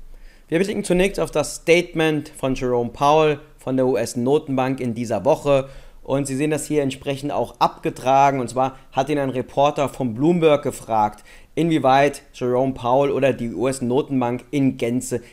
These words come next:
eben besorgt darüber sei, dass wir über potenzielle Vermögenspreisblasen sprechen. Sie wissen, die Zinsen sind bei Null, die Notenbankbilanz hat sich massiv gesteigert, die Umlaufgeschwindigkeit des Geldes ist ordentlich angestiegen und wir sehen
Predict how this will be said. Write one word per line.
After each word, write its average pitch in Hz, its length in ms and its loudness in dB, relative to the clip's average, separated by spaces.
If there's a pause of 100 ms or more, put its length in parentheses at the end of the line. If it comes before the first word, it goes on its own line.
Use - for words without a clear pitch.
(120)
eben 151 200 0
besorgt 127 460 0
darüber 113 380 -2
sei, 107 280 -4
dass 123 240 -6
wir 131 80 0
über 117 160 -2
potenzielle 110 720 -6 (220)
Vermögenspreisblasen 110 1400 -2
sprechen. 143 440 -2
Sie 113 140 -4
wissen, 147 240 2
die 113 80 -2
Zinsen 135 480 0 (320)
sind 139 300 0
bei 120 160 0
Null, 170 340 4
die 127 200 0
Notenbankbilanz 120 1040 -2
hat 120 160 -6
sich - 180 -8
massiv 117 380 -6
gesteigert, 147 640 2
die 117 100 -4
Umlaufgeschwindigkeit 120 1040 -2
des 107 140 -10
Geldes 147 360 0 (320)
ist - 280 -2
ordentlich 117 520 -4
angestiegen 143 560 -2
und 151 160 2
wir 139 120 2
sehen 135 300 0